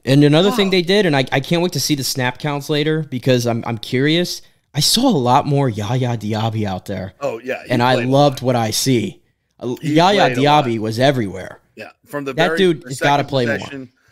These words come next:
Speaker 2: the, you know, the hits on the quarterback, he is, he is a player. And nine is terrible. Nine can't even line up on sides, for God's
Speaker 1: <laughs>
Speaker 2: sake. Just get him out. Just get him out. Like, it's just, I'm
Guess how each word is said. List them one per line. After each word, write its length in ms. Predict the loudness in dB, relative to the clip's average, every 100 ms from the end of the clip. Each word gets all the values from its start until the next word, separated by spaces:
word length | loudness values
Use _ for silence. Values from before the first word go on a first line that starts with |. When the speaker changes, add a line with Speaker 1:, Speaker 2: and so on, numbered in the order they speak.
| _ _ _
Speaker 2:
the, 160 | -16 -10
you 140 | -8
know, 120 | -6 -8
the 100 | -6
hits 260 | -6 -6
on 120 | -8 -8
the 60 |
quarterback, 720 | -8 -6 -4 -2 -4 -4 -8 -14 -16
he 220 | -10 -6 -6
is, 200 | -8 -10
he 260 | -10 -6
is 160 | -6 -6
a 60 | -8
player. 380 | -10 -12 -12 -16 _ _ _ -10
And 140 | -6
nine 300 | -4 -2 -4
is 140 | -8 -10
terrible. 440 | -10 -10 -14 _ _ -8
Nine 280 | -6 -6
can't 200 | -6 -8 -8
even 200 | -10 -10
line 200 | -8 -8
up 160 | -10
on 180 | -10 -14
sides, 380 | -12 -14 -14 -16
for 120 | -20
God's 300 | -18 -8 -4
Speaker 1:
<laughs> 340 | -4 -6 -16 -16
Speaker 2:
sake. 160 | -16 _ _
Just 220 | -10 -10 -8
get 160 | -6
him 140 | -6 -6
out. 340 | -6 -8 -16
Just 220 | -20 -18 -12
get 160 | -8
him 140 | -8 -6
out. 280 | -8 -10 _
Like, 240 | -10 -10
it's 140 | -12 -18
just, 180 | -16 -16
I'm 200 | -16 -18